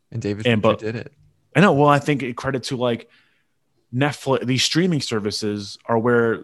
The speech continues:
Speaker 2: that's where it's, you're able to tell these different stories, you know, these personal stories, these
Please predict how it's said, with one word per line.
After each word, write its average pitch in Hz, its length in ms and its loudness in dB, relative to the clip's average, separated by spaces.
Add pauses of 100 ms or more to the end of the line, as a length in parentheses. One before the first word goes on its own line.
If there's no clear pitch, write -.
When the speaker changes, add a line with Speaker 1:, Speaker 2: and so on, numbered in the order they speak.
Speaker 2:
that's 117 280 -4
where 117 140 2
it's, 110 140 -6
you're 117 200 -2
able 127 220 0
to 117 80 -8
tell 143 300 0
these 113 180 -6
different 110 300 -4
stories, 113 520 0
you 98 60 -6
know, 101 160 0
these 110 160 0
personal 123 480 0
stories, 113 680 0
these 92 260 -8